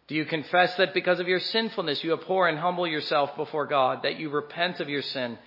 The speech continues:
and that you trust for salvation not in yourself, but in Jesus Christ alone?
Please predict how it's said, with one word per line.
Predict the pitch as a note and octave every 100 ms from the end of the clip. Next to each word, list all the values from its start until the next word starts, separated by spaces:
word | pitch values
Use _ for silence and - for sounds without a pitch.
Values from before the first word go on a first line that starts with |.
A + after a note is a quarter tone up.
| - - - -
and | D#3
that | E3+
you | F3+
trust | - G#3 G3 F#3+
for | F3
salvation | E3 E3+ D3+ E3 D#3+ E3
not | D3 D3
in | D3+
yourself, | D3 C3+ C#3+ B2+ A#2 -
but | B2+
in | B2
Jesus | B2 A#2+ A2+
Christ | - B2+ A#2 -
alone? | B2+ C#3 C#3 G#2+